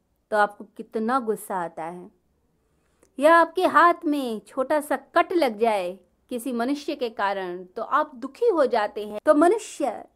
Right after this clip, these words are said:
इसे अलग नहीं समझता, कभी अनुभव नहीं करता कि जैसे कोई चीज़ ओढ़ी हुई है, पहनी है या किसी मकान में जैसे कोई रहता है, ऐसे हम अपने आप को देही नहीं मानते,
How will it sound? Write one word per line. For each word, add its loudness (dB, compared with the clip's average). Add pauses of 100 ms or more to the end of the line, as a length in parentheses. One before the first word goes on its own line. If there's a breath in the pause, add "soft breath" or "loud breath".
इसे -4
अलग 0
नहीं -6
समझता, -12 (640)
कभी -2
अनुभव -2
नहीं -6
करता -10 (540)
कि -4
जैसे 2
कोई 0
चीज़ 4
ओढ़ी 2
हुई -4
है, -6
पहनी -6
है -8
या -6
किसी -10
मकान -4
में -8
जैसे -8
कोई 0
रहता -4
है, -6 (640)
ऐसे 2
हम 0
अपने -8
आप -4
को 0
देही -2
नहीं -8
मानते, -10